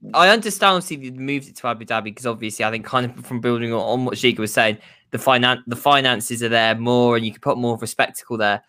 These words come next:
But we've never had a bad s-, season finale at Interlagos. I, I, I don't get why eight years ago Formula One kinda went, you know,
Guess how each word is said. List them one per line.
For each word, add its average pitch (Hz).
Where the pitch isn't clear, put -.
But 147
we've 175
never 196
had 175
a -
bad 147
s-, -
season 139
finale 127
at 110
Interlagos. 117
I, 135
I, 139
I 147
don't 156
get 151
why 139
eight 139
years 123
ago 117
Formula 113
One 107
kinda 110
went, 101
you 117
know, 98